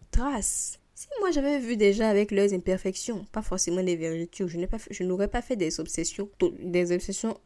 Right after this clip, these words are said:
entières sur des vergetures, sur des taches sur le visage. C'était pas forcément des, des problèmes, euh, dermatologiques, c'est juste des choses qui arrivent, des trucs passagers qui arrivent et qui partent, quoi.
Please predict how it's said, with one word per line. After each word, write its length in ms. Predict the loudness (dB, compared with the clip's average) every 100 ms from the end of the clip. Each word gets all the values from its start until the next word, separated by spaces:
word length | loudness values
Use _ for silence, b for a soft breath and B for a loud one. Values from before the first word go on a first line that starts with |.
| _
entières 560 | -6 -4 2 6 6 4 B B
sur 220 | -6 0 2
des 100 | 0
vergetures, 640 | -2 -2 -4 -4 -2 -4
sur 200 | -4 -6
des 100 | -6
taches 360 | -4 -6 -6 -6
sur 80 | -6
le 40 |
visage. 480 | -4 0 0 0 -2 B B -8
C'était 240 | -4 0
pas 80 | 0
forcément 320 | 0 0 2
des, 260 | 2 2 0
des 140 | -4
problèmes, 440 | 0 2 4 4
euh, 220 | 2 0 -2 4
dermatologiques, 720 | 4 4 -2 2 2 2 -4
c'est 140 | -6 -6
juste 200 | -8 -8
des 60 |
choses 260 | -8 -6 -6
qui 140 | -4
arrivent, 460 | -4 -2 -4 -6 -10 -10
des 80 | -6
trucs 200 | -6 -6
passagers 420 | -6 -4 -2 -2
qui 100 | -2
arrivent 260 | -4 -2
et 80 | -2
qui 140 | -4 -6
partent, 240 | -8 -6
quoi. 200 | -10